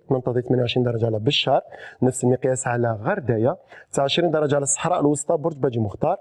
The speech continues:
لن تتعدى ثلاثة وعشرين درجة على مرتفعات الهوغار والتصيلي، ترتفع لغاية الواحد وثلاثين درجة على البسكرة، المغير،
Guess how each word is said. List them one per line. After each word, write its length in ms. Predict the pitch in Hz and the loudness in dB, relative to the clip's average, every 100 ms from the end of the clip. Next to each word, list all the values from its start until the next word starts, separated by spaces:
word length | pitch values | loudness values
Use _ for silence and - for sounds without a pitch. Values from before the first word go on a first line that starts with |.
| - | 0
لن 120 | 160 | -2
تتعدى 360 | 165 156 151 143 | 0 -2 0 -2
ثلاثة 200 | 147 139 | -2 -2
وعشرين 260 | 131 131 | 0 0
درجة 200 | 127 120 | 0 -2
على 80 | 117 | -2
مرتفعات 360 | 110 113 113 117 | -4 -6 -8 -8
الهوغار 340 | 110 110 110 117 | -4 -4 -2 -4
والتصيلي، 540 | 127 - 120 165 151 - - - - - | -4 -4 -2 2 0 0 -10 -14 -8 0
ترتفع 480 | 196 - 156 175 | 0 0 0 2
لغاية 200 | 160 143 135 | 2 0 2
الواحد 240 | 131 117 | 0 2
وثلاثين 300 | 127 120 147 | 0 2 0
درجة 260 | 127 117 117 | 0 0 -2
على 100 | 120 | -4
البسكرة، 500 | 104 - - 135 147 - | -6 -10 -4 -4 -4 -4
المغير، 380 | 110 123 139 | -2 0 2